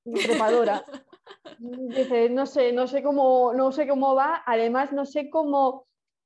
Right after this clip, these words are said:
Speaker 1: cómo es el proceso, sale el
Speaker 2: Mm.
Speaker 1: tomate así de golpe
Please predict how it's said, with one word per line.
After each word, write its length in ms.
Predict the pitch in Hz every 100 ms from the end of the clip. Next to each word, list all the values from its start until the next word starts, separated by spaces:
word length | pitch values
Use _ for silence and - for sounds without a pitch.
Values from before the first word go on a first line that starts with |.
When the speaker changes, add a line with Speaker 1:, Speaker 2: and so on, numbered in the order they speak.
| _ _ -
Speaker 1:
cómo 340 | 285 262 262
es 180 | 302 311
el 120 | 262
proceso, 460 | 233 226 226 226 226
sale 280 | 247 254 330
el 100 | 294
Speaker 2:
Mm. 0 |
Speaker 1:
tomate 460 | 294 269 233 240
así 320 | 226 226 247 233
de 160 | 220
golpe 400 | 214 214 214 370